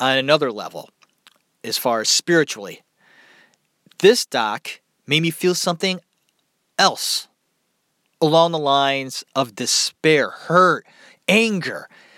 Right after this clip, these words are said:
interest as well, because of things I don't understand. I like to go there and try to understand them. Why do these things happen? Um, the reasons behind it.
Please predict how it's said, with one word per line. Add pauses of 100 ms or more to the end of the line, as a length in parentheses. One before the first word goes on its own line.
(160)
interest (180)
as
well,
because
of
things (440)
I
don't
understand. (480)
I
like
to
go
there (560)
and
try
to
understand
them.
Why (280)
do
these
things
happen? (540)
Um, (600)
the
reasons
behind
it.